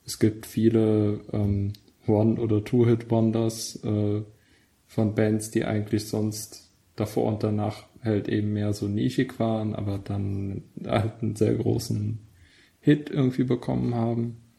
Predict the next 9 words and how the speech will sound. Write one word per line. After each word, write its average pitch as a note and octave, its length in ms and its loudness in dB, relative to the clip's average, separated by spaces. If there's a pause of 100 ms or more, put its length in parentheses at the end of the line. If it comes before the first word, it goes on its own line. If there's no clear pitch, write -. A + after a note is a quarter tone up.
(880)
Und, G2 400 -4
äh, G2+ 360 -2 (840)
ja, G2+ 140 -2
bekommen - 460 -2
auch F#2+ 120 -4
viel G2+ 540 0 (260)
Radiospielraum G2 2000 -2
quasi. - 500 0 (2000)
Ähm, G2+ 640 0